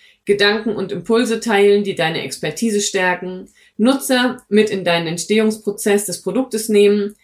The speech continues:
Nutzer in Bezug auf dein Produkt mitentscheiden lassen, zum Beispiel Titelvorschläge, Cover, Entscheidungen, Impulse und Tipps zum Thema des neuen Produktes nennen, Launch-Inhalte erstellen.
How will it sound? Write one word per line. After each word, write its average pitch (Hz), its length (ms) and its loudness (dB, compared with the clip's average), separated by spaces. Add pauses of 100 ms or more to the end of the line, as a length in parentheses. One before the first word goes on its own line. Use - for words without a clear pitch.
(180)
Nutzer 226 600 0 (200)
in 208 140 6
Bezug 208 440 -4
auf 170 120 -4
dein 165 220 -2
Produkt 196 420 -6
mitentscheiden 226 680 2
lassen, 196 420 0
zum 185 140 -6
Beispiel 165 340 -4
Titelvorschläge, 202 920 0
Cover, 190 560 -4
Entscheidungen, 180 800 -4 (640)
Impulse 240 560 2
und 180 140 -4
Tipps - 400 -4
zum 196 180 -4
Thema 196 300 2
des 170 160 -8
neuen 156 240 -4
Produktes 220 500 -6
nennen, 190 400 -4 (140)
Launch-Inhalte 175 720 -4
erstellen. 143 580 -8